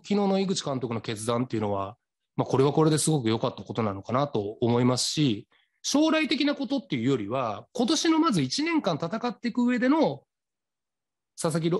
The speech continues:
投手を中六日でしっかり回していこう、日曜日に佐々木投手に必ず投げてもらおうっていう意味で言うと、え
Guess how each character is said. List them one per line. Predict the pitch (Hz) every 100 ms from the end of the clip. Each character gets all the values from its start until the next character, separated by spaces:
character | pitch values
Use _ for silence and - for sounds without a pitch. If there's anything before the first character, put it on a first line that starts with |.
| -
投 | - 175
手 | -
を | 214
中 | 185 180
六 | 156 160
日 | 170
で | 165
し | -
っ |
か | -
り | 175
回 | 151 190
し | 190
て | 202
い | 196
こ | 202 123
う、 | 123
日 | 139 170
曜 | 165
日 | 135
に | 120 127 _
佐 | - 135
々 |
木 | 143
投 | 165 151
手 | 123
に |
必 | 113 127 139
ず | 127
投 | 190
げ | 180
て | 143
も | 151
ら |
お | 180 233
う | -
っ |
て | 156
い |
う | 127
意 | 160
味 | 127
で |
言 | 110
う | 110
と、 | - 240 113 - _ _ _ _ _ _ _
え | 117 110 107 101 101 104